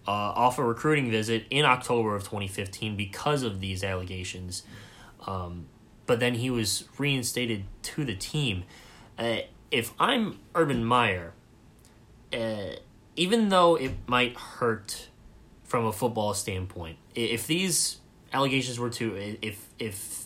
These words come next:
Zach Smith goes to Urban Meyer and says, "What you're hearing about what I'm doing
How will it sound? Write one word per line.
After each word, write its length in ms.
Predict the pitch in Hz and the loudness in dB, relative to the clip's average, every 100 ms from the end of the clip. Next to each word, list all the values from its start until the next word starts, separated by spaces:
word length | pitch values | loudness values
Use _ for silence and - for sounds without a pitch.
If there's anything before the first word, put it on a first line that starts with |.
| - | -8
Zach 320 | - 139 160 | 2 4 4
Smith 300 | - 139 123 | 2 0 2
goes 260 | 127 131 127 | 2 2 2
to 60 | |
Urban 200 | 127 120 | 0 2
Meyer 200 | 110 104 | 0 0
and 140 | 101 98 | 0 -4
says, 320 | 104 95 - - - - - - | -4 -4 -8 -12 -20 -20 -20 0
"What 200 | 117 131 | 0 2
you're 120 | 139 | 0
hearing 440 | 139 143 127 123 123 | 2 2 2 0 -4
about 480 | 104 107 104 98 - - - | 0 2 4 2 -4 -20 -8
what 160 | 107 110 | -2 0
I'm 180 | 113 | 2
doing 440 | 117 110 104 98 | 2 0 0 -2